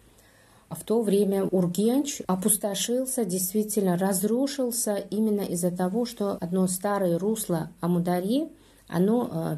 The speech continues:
пе-, повернуло свое течение в другую сторону. И ханы всегда обращали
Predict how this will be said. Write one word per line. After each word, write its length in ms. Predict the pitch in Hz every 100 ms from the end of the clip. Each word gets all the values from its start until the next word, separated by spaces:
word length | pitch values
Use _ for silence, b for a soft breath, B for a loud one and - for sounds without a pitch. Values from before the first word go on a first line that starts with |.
| 156
пе-, 140 | 214
повернуло 680 | 170 202 220 226 247 226 156
свое 360 | 143 - 151 151
течение 520 | 151 175 - 226 233
в 40 |
другую 380 | 175 175 175 175
сторону. 580 | 170 - 262 277 262 254 - B B B B B
И 360 | - 240 262 254
ханы 480 | 214 214 240 247 247 -
всегда 800 | - 214 190 175 190 214 240 - -
обращали 920 | - 175 185 185 185 214 202 202 170